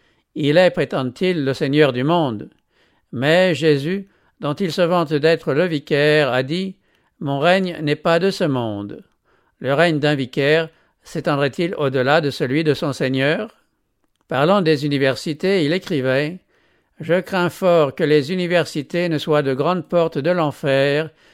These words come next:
si l'on ne s'applique pas avec soin à y expliquer la Sainte Écriture et à la graver dans le cœur des jeunes gens. »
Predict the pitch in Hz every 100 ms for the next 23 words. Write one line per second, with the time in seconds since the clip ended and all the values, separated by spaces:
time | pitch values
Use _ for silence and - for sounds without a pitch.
0 | _ _ - 185 180 160 147 185 165 156
1 | - 180 160 160 156 - 156 147 156 -
2 | _ _ _ - 160 165 170 - 190 147
3 | 175 160 175 - 160 147 185 175 139 151
4 | 143 147 151 151 _ _ _ - 175 165
5 | 165 156 170 156 147 165 151 170 185 175
6 | 185 170 151 135 127 113